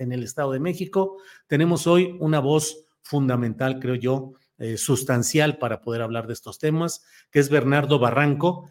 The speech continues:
Él es sociólogo especializado en cuestiones de creencias religiosas, de cultura, pero ha sido consejero electoral tanto en el Instituto Electoral,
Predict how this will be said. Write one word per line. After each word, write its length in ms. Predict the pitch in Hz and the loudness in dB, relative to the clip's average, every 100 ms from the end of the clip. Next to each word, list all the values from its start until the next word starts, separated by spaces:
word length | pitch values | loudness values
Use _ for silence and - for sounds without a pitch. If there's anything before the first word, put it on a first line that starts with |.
| _ - | _ -8
Él 160 | 202 | -6
es 100 | 254 | -4
sociólogo 640 | - - 131 127 131 127 | -4 -4 -2 0 0 -2
especializado 960 | 120 - - 113 107 101 135 139 143 143 - _ _ - | -4 -6 -10 -8 -8 -6 -4 -2 -2 -6 -20 _ _ -6
en 300 | 120 117 113 | -4 -4 -6
cuestiones 640 | - 113 - 123 127 113 | -6 -6 -2 0 0 -2
de 440 | 113 107 104 98 _ _ - | -4 -4 -4 -8 _ _ 0
creencias 440 | 131 135 131 123 | 2 4 2 -2
religiosas, 640 | 113 104 127 123 123 123 | -4 -6 -4 -4 -4 -6
de 100 | 117 | -8
cultura, 540 | - 107 - 165 170 170 - _ | -10 -10 -2 0 0 -4 -20 _
pero 200 | - 135 | 0 0
ha 40 | 165 | 0
sido 640 | - 180 175 185 185 180 | -2 -4 0 2 2 0
consejero 520 | 156 131 127 139 139 | -4 -4 -4 -4 -2
electoral 640 | 135 131 123 135 160 165 | -4 -4 -2 0 0 -2
tanto 300 | 156 123 120 | -4 -6 -4
en 100 | 117 | -6
el 120 | 113 107 | -6 -8
Instituto 580 | 110 - 98 131 131 | -12 -16 -12 -10 -6
Electoral, 640 | 123 117 117 120 131 127 | -6 -6 -6 -4 -2 -4